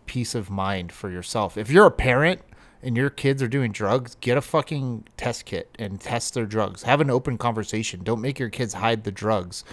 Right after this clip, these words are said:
because that's how they're gonna get in trouble and die. If your kids are gonna do drugs, they're gonna do drugs no matter what you do or say. So just accept it and teach 'em how to do it responsibly. It's the same like sex, you know, your,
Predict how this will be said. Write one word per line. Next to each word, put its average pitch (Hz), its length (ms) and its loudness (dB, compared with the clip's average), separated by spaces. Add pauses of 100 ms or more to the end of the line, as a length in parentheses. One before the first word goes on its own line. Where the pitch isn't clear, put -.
(160)
because 113 260 -2
that's 113 220 0
how 117 300 2
they're 104 160 -4
gonna 104 240 -2
get 104 260 -2
in 107 60 -8
trouble 101 400 -4
and 87 120 -8
die. 95 360 -2 (520)
If 123 240 -6
your 139 140 0
kids 160 220 2
are 160 40 0
gonna 156 220 2
do 131 160 0
drugs, 113 560 0 (300)
they're 127 100 4
gonna 131 240 4
do 113 160 0
drugs 107 420 0
no 110 80 -2
matter 104 220 2
what 98 300 0
you 113 120 -2
do 107 240 0
or 98 120 -2
say. 92 340 -4
So - 180 -4
just 117 280 -2
accept - 500 -4
it 175 240 2 (420)
and 104 240 -4 (440)
teach - 260 -4
'em 135 80 0
how 117 140 2
to 107 100 0
do 113 160 0
it 85 80 -2
responsibly. 101 800 -6 (500)
It's 113 200 -4
the 127 100 0
same 143 260 4
like 127 240 4
sex, - 500 -2
you 104 120 -4
know, 110 140 2
your, 117 280 0